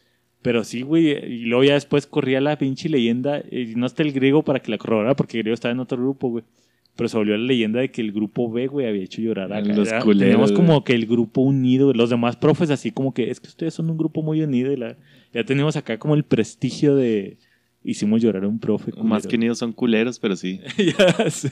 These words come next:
Speaker 1: güey.
Speaker 2: A la verga. No, esos sí fueron recio. Nosotros hicimos llorar a una maestra en primaria, güey, pero era maestra como sustituta, güey.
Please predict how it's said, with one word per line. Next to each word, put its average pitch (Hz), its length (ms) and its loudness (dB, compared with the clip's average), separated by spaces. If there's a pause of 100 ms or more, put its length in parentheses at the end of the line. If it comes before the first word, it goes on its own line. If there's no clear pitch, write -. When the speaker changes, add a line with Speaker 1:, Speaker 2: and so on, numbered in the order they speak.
(120)
Speaker 1:
güey. 175 200 -4
Speaker 2:
A - 240 -18
la 120 340 -12
verga. 107 760 -14 (760)
No, 90 180 -14
esos 101 140 -12
sí - 120 -20
fueron 110 260 -8
recio. 101 300 -12 (500)
Nosotros 135 360 -4
hicimos 160 220 -4
llorar 127 180 4
a 127 40 -2
una 151 100 -4
maestra 156 320 0
en 156 60 -4
primaria, 101 380 -2
güey, 113 160 0
pero 104 180 0
era 104 100 0
maestra 123 300 -6
como 123 160 -6
sustituta, 92 680 -8
güey. 92 240 -8